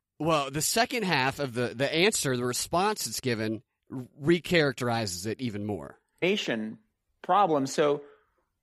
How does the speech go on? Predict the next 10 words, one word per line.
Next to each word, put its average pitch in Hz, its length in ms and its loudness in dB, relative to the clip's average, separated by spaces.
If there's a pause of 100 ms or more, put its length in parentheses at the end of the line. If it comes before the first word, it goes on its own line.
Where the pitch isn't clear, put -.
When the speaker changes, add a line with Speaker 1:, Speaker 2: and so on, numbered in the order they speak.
(280)
Speaker 2:
maybe 185 680 -4
it's - 100 -12
under 196 160 -6
control. - 540 -6
Maybe 160 220 -4
we're 170 360 -2 (580)
over-indexing 165 680 0
on 151 80 -6
twenty 160 180 -8
sixteen. - 400 -12